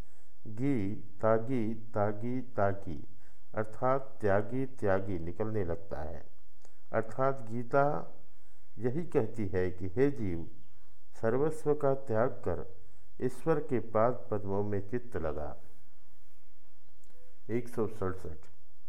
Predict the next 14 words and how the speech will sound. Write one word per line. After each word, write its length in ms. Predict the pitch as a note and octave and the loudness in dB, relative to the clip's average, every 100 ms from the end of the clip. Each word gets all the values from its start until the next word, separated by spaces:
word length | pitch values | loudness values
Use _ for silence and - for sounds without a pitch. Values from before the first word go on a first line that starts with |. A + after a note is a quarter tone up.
| - - - - - - | -2 -2 -2 -2 -2 -2
दक्षिण 520 | G#2 C3+ - F3 E3 | 0 0 0 0 0
भारत 400 | G#2+ A#2 C#3+ D3 C#3+ | 2 2 2 2 0
में 220 | C#3+ C#3 | 0 0
तीर्थ 300 | A#2+ G#2+ C3 | 0 0 0
यात्रा 460 | A#2+ A2 G#2+ A#2+ | 0 0 0 0
करते 380 | A#2 A2+ - B2+ | 0 0 0 0
समय 480 | B2 A#2 A#2 B2 D3+ - - - - - - - | 0 0 0 0 -2 -2 -2 -2 -2 -2 -2 0
एक 260 | B2+ D3 D3 | 0 0 0
स्थान 440 | - - A#2+ B2+ | -2 0 0 0
पर 200 | B2+ B2+ | 0 0
चैतन्य 580 | - G#2+ G#2 G#2+ C3+ B2 | 0 0 0 0 0 0
देव 240 | G#2 A2+ | 0 0
ने 140 | A2 G2 | 2 0
देखा 520 | F#2+ F#2+ - F#2+ | 0 0 2 2